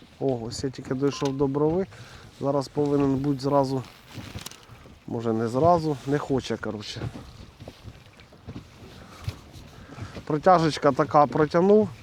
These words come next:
Оно, дивіться, чудж-, ой, хорош. <laughs> Ха. Протягнув,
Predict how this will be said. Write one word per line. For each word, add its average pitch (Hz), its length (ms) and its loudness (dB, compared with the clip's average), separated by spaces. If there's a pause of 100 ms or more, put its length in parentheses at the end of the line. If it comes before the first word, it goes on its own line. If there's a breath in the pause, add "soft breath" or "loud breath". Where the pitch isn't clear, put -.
(320 loud breath)
Оно, 143 320 6
дивіться, 139 400 4
чудж-, 208 400 0
ой, 247 800 10
хорош. 170 840 4 (140)
<laughs> - 160 -10
Ха. 220 140 8 (1200 loud breath)
Протягнув, 208 800 8